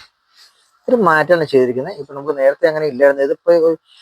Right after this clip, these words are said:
ഒരു ഡിഫറന്റ് ടൈപ്പിൽ ഡബിൾ ഷെയ്ഡ് എന്ന് പറഞ്ഞാൽ നമ്മുടെ പുതിയൊരു ഗോൾഡൻ ടൈപ്പിലാണ് വന്നിരിക്കുന്നത്. കുറച്ച് ഹെവി മാലയാണ്. അപ്പൊ ഇത്ര മാലകളാണ് ഞാൻ കാണിക്കുന്നത്. ഇതിനകത്ത് ഏതെങ്കിലുമൊക്കെ നിങ്ങൾക്ക് ആവശ്യമാണെങ്കിൽ നമ്മുടെ WhatsApp-ിൽ കോൺടാക്ട് ചെയ്ത് നമ്മൾ അയച്ചു തരുന്നതാണ്.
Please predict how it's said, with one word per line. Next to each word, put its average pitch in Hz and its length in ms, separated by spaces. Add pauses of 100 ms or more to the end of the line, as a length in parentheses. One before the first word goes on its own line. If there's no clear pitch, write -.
(240)
ഒരു 160 100
ഡിഫറന്റ് 156 320
ടൈപ്പിൽ 147 320
ഡബിൾ 139 280
ഷെയ്ഡ് 151 240
എന്ന് 139 400
പറഞ്ഞാൽ 143 240
നമ്മുടെ 143 180
പുതിയൊരു 135 320
ഗോൾഡൻ 135 400
ടൈപ്പിലാണ് 123 340
വന്നിരിക്കുന്നത്. 113 420 (640)
കുറച്ച് 143 180
ഹെവി 135 160
മാലയാണ്. 107 340 (540)
അപ്പൊ 139 120
ഇത്ര 147 180
മാലകളാണ് 175 520
ഞാൻ 151 180
കാണിക്കുന്നത്. 127 340 (460)
ഇതിനകത്ത് 170 200
ഏതെങ്കിലുമൊക്കെ 220 480
നിങ്ങൾക്ക് 196 200
ആവശ്യമാണെങ്കിൽ 185 440
നമ്മുടെ 170 200
WhatsApp-ിൽ 170 320
കോൺടാക്ട് 160 380
ചെയ്ത് 170 200
നമ്മൾ 147 160
അയച്ചു 135 240
തരുന്നതാണ്. 139 320